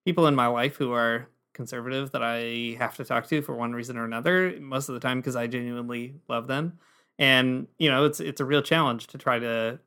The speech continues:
communicate these things and, and sort it out in a way that's productive. But I do think that at the end of the day, it's those kinds of simple questions of like, "Okay, but what does a healthy society look like?" Or what, what is the kind of world that you'd like to live in if you could, you know?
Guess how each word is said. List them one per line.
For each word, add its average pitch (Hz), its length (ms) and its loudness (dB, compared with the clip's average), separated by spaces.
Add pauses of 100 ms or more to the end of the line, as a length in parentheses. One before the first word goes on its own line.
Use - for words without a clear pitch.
(140)
communicate 127 500 -4
these 123 160 -10
things 147 440 -2
and, 117 420 -8
and 127 180 -12
sort 127 180 -2
it 120 100 -4
out 120 180 0
in 123 80 -6
a 120 60 -6
way 120 180 -2
that's 120 240 -8
productive. 143 580 2
But 127 280 4 (340)
I 139 80 8
do 156 200 10
think 160 280 2
that 139 360 4
at 139 140 0
the 147 140 6
end 151 80 6
of 147 60 6
the 143 80 6
day, 135 400 6
it's - 160 -4
those 135 220 0
kinds 139 240 2
of 123 80 -8
simple 135 240 -2
questions 123 460 -2
of 120 160 -4
like, 117 240 -2
"Okay, 120 380 -4
but 127 180 -4
what 156 300 4
does 151 160 2
a 135 80 -6
healthy 139 320 0
society 120 420 -2
look 117 180 -8
like?" 113 280 -6
Or 123 80 -2
what, 139 340 4
what 165 220 4
is 147 80 0
the 143 100 -4
kind 135 240 0
of 127 100 -2
world 123 360 2
that 127 100 -2
you'd 123 140 -8
like 117 280 -2
to 127 80 -12
live 120 220 -2
in 110 320 -6
if 139 160 -6
you 123 80 0
could, 110 420 -6
you 156 160 -2
know? 117 280 -2